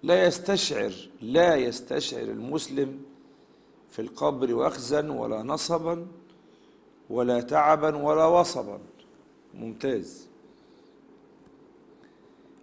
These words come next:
أما الكافر فإن القبر من بدايته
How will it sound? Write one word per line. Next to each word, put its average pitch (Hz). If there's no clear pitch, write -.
أما 170
الكافر 143
فإن 143
القبر 139
من 123
بدايته 147